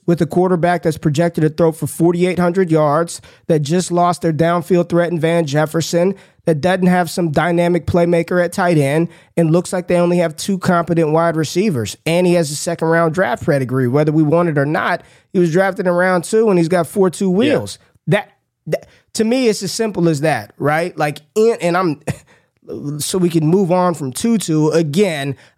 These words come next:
Speaker 1: I'm not saying start him as your wide receiver three or your wide receiver four. I ain't saying none of that, man. I'm just saying in the right situation, in the right format, he could return value for us this year.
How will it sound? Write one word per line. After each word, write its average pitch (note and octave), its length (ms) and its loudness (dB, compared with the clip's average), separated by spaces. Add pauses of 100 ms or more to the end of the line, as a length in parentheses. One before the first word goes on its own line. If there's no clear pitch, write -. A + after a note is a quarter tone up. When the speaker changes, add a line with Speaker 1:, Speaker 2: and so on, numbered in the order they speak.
(100)
Speaker 1:
I'm F3 240 0
not F3+ 240 0
saying E3 320 0
start E3+ 460 0
him D3+ 220 2
as D3 160 0
your D3 120 2
wide D3 280 0
receiver C3+ 400 -2
three D#3+ 580 2 (300)
or F3+ 160 4
your E3+ 160 2
wide D#3 280 2
receiver C3+ 380 -2
four. B2+ 280 0
I D#3 60 2
ain't F3+ 180 0
saying F3 340 2
none D3+ 160 2
of B2+ 80 -2
that, B2 220 -2
man. A#2 380 -4
I'm D3+ 160 -2
just D#3+ 220 -2
saying D#3+ 380 0
in C#3+ 120 0
the C3+ 100 0
right D#3+ 320 0
situation, F3+ 960 -2 (320)
in F3 120 4
the C#3+ 80 2
right E3 260 0
format, E3 520 0
he E3+ 80 0
could F#3 160 -2
return E3+ 380 -2
value F3+ 380 0
for B2+ 240 -2
us A#2 100 -4
this B2 240 -4
year. G#2 240 -2